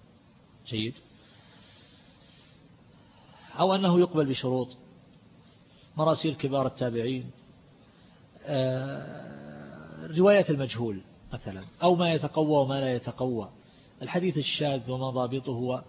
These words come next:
وزيادة الثقة، أشياء كثيرة. ف-، ثم أيضًا عند التطبيق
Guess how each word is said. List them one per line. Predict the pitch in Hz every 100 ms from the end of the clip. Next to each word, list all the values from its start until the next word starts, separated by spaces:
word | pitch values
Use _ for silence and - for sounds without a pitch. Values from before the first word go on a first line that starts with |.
| - - - - -
وزيادة | 165 160 214 160 -
الثقة، | 123 - 147 135 113 - - -
أشياء | 170 - 262
كثيرة. | 170 - 117 101 - - - - - - 165 165 -
ف-، | 165
ثم | 156 - 247 254
أيضًا | 269 226
عند | 208 247
التطبيق | 220 - 180 143 156 160